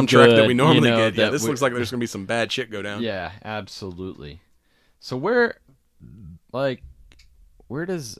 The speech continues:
Speaker 2: all of this go with the snap and everything, like, or the blip, whatever the fuck we call it these days?
Speaker 1: Uh, well, you've not watched the, uh,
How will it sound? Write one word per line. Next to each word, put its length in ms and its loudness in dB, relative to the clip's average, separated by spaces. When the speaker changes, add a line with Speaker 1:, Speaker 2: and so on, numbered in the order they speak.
Speaker 2:
all 240 -4
of 140 -14
this 840 -6
go 320 -4
with 300 -8
the 100 -10
snap 720 -8
and 140 -12
everything, 800 -10
like, 560 -14
or 160 -14
the 100 -16
blip, 520 -8
whatever 280 -10
the 120 -14
fuck 260 -14
we 80 -14
call 360 -10
it 100 -16
these 260 -12
days? 640 -10
Speaker 1:
Uh, 240 -12
well, 340 -2
you've 140 -10
not 160 0
watched 240 0
the, 180 -4
uh, 200 -4